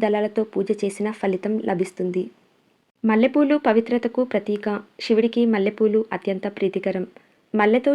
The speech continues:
శివుడిని పూజిస్తే శాంతి, మంచి కుటుంబ జీవితం, ఐశ్వర్యం లభిస్తాయి. శివుడికి ఎంతో ప్రీతికరమైన శంఖపుష్పంతో పూజ చేస్తే శివానుగ్రహం పొందుతారు. శివపురాణం ప్రకారం శివుడిని గన్నేరు పూలతో పూజిస్తే దీర్ఘకాల రోగాలు, భయాలు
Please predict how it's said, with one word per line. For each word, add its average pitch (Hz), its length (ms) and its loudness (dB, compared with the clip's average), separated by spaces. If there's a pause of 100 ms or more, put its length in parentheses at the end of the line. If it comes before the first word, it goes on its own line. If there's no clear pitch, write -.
శివుడిని 247 400 0
పూజిస్తే 226 420 -2 (200)
శాంతి, 202 340 -2 (360)
మంచి 226 300 -2
కుటుంబ 220 260 0 (100)
జీవితం, 202 340 -2 (220)
ఐశ్వర్యం 208 400 -2
లభిస్తాయి. 185 580 -4 (460)
శివుడికి 233 400 0 (160)
ఎంతో 208 260 -4
ప్రీతికరమైన 208 680 -2 (200)
శంఖపుష్పంతో 208 720 -6 (100)
పూజ 185 180 -2 (140)
చేస్తే 196 280 -4 (180)
శివానుగ్రహం 202 600 -4 (120)
పొందుతారు. 185 480 -4 (960)
శివపురాణం 262 640 0
ప్రకారం 220 340 0 (140)
శివుడిని 214 360 -2 (160)
గన్నేరు 202 360 -2
పూలతో 202 280 -4 (100)
పూజిస్తే 190 440 -6 (300)
దీర్ఘకాల 202 440 -2 (100)
రోగాలు, 185 360 -4 (180)
భయాలు 185 320 -2